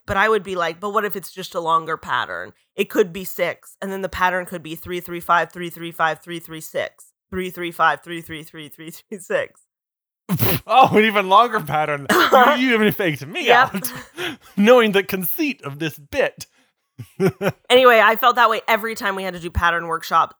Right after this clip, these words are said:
Speaker 1: worksheets, and my
Speaker 2: <laughs> Oh, oh, I
Speaker 1: pattern
Speaker 2: remember. I remember
Speaker 1: workshops.
Speaker 2: being seven years old, and oh my God, when it was pattern workshop day,
Speaker 1: You all had to
Speaker 2: boy,
Speaker 1: come in with your patterns.
Speaker 2: I brought my stripy shirt and my
Speaker 1: And people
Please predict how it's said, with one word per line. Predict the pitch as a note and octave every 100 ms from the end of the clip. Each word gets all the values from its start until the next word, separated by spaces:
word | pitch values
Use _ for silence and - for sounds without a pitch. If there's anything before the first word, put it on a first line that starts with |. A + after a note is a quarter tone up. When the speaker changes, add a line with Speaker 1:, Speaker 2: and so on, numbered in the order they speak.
| -
Speaker 1:
worksheets, | F#3+ F#3 A3 G#3+ -
and | G3+ G3 G3
my | G3 A#3 B3 C4 C4+ _
Speaker 2:
<laughs> | -
Oh, | G3 F#3+ -
oh, | G3+ -
I | G3+ A#3
Speaker 1:
pattern | E4+ E4 B3
Speaker 2:
remember. | A3+ D#3
I | G3
remember | A#3 G#3+ G3
Speaker 1:
workshops. | F#3
Speaker 2:
being | C#3+ C3+ A#2+
seven | - A2+ A2+ E3
years | F3+ D#3
old, | D3+ C#3 C3 C3 A#2
and | C3+ B2 -
oh | C3+
my | D3 D3+
God, | B2 A2 A2+
when | C3+
it | E3
was | E3
pattern | - - B2+ C3+ D3 E3 D3
workshop | A#2 C3+ - G3 G3 G#3+
day, | A3+ A3 A3+ G#3+ _ _ -
Speaker 1:
You | C#4+
all | C4 C4
had | C4+
to | F#4+
Speaker 2:
boy, | F#4+ -
Speaker 1:
come | B3 C4+
in | D#4
with | F#4+ G4
your | G#4+
patterns. | F4 E4 D4 C#4 C#4 D#3+
Speaker 2:
I | -
brought | E3+
my | D3
stripy | C#3 - A2+ - C4+
shirt | - A#3 A3+ B3+ B3+
and | F#3+ E3
my | C#4
Speaker 1:
And |
people | C4+